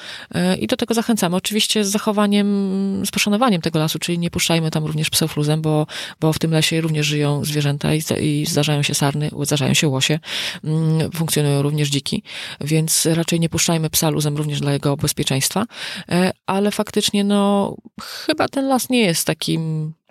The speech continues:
mm, miejscem, które w przyszłości czeka wielki boom turystyczny, boom rekreacyjny i całe szczęście, bo ustraciłby swój charakter, ale tak jeszcze, y, na dodatek powiem, że po, mm, drugiej stronie ulicy Wójcickiego, czyli po wschodniej stronie ulicy Wójci-, Wójcickiego,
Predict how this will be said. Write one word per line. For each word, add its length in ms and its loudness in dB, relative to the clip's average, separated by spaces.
mm, 300 -2
miejscem, 420 2
które 280 0
w 40 -10
przyszłości 480 0
czeka 380 0
wielki 300 0
boom 300 2
turystyczny, 580 0
boom 200 -2
rekreacyjny 720 0
i 60 0
całe 200 2
szczęście, 400 0
bo 260 0
ustraciłby 540 -2
swój 200 -2
charakter, 420 -2
ale 420 2
tak 180 -2
jeszcze, 460 2
y, 320 0
na 140 2
dodatek 520 0
powiem, 320 2
że 280 2
po, 300 -2
mm, 160 -4
drugiej 300 0
stronie 300 0
ulicy 240 -4
Wójcickiego, 500 -2
czyli 140 -6
po 80 -6
wschodniej 420 0
stronie 280 -2
ulicy 220 -6
Wójci-, 300 -2
Wójcickiego, 580 0